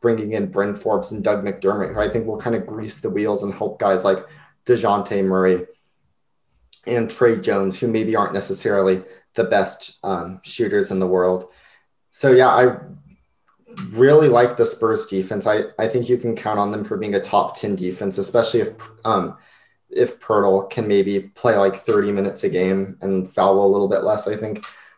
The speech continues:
the defense is very, very good. And then after that, they've just got so many players who seem like they could be primed to break out, whether it's DeJounte Murray or Keldon Johnson. Um,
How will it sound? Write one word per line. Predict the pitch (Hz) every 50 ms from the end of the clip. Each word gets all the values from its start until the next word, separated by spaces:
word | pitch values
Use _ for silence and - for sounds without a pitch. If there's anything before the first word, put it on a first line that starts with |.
| _ _
the | - 117
defense | 113 117 120 117 117 - 120 113 110 -
is | 110 107 101 95 - - _ _
very, | - - - - - - 120 117 113 110 107
very | 101 98 107 104 104 101
good. | 95 - 104 104 101 98 - - - _ _ _ _ _ -
And | - 117
then | 120 117 127
after | 127 131 127 - 143 120
that, | 98 104 107 143 156 - - - - _ _ _ _
they've | _ - 135 131 127
just | 127 143 143 143 -
got | 156 151 - -
so | - - - 123
many | 117 120 117 110
players | 101 - - 107 104 101 -
who | 110 104
seem | - - 113 110
like | 104 101 101
they | - 113
could | 101 - 98
be | 92 98
primed | 92 - - 95 92 92 92
to | 92 - - - 95
break | 90 85 82 80 80 -
out, | 82 87 82
whether | 85 101 101 101
it's | 95 - - - -
DeJounte | 104 95 - 95 98 92 92 90 92
Murray | 95 92 90
or | 92 95 92
Keldon | 92 - 104 101 95 92 95 90
Johnson. | 87 92 90 85 85 92 - - - 92 92 _ - - - - - _ _ _ _ _
Um, | - 101 104 98 92 87 87 92 -